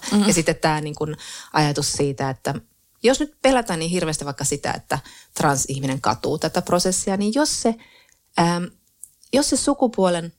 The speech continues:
Speaker 2: jos se juridisen sukupuolen vahvistaminen olisi niin kuin itsemääräämiskysymys, eh, niin sittenhän se hetu voisi vaihtaa ihan simppelisti, vaikka olisi katunut.
Speaker 1: Mm.
Speaker 2: Ilman, että
Speaker 1: Niin.
Speaker 2: jos, mut jos se on liite-,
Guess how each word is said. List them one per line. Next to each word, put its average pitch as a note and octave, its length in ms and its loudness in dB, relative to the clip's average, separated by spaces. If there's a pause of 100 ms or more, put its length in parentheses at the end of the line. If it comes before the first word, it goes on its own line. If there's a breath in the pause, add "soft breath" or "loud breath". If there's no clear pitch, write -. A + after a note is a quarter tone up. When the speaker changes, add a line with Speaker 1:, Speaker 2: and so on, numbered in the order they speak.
(600)
Speaker 2:
jos B3+ 140 2
se C4+ 60 2
juridisen A#3+ 480 2
sukupuolen F3+ 560 2
vahvistaminen E3 640 -2
olisi D3 240 0
niin D3 100 -8
kuin - 120 -6
itsemääräämiskysymys, D3+ 1300 -2 (340 loud breath)
eh, G#3+ 100 4
niin B3 160 4
sittenhän A#3 300 2
se A#3 140 0
hetu A#3 260 2
voisi G#3 200 0
vaihtaa E3+ 520 0
ihan F#3 260 -4 (420)
simppelisti, A3 800 0
vaikka B3+ 260 4
olisi A#3 120 2
katunut. - 340 -2 (280)
Speaker 1:
Mm. G#3 240 4 (220)
Speaker 2:
Ilman, A#3+ 240 4
että G3 160 -2
Speaker 1:
Niin. A3+ 60 0
Speaker 2:
jos, C4 200 0
mut A3+ 180 -4
jos B3 180 0
se F3 80 0
on E3+ 100 -2
liite-, B3+ 280 -2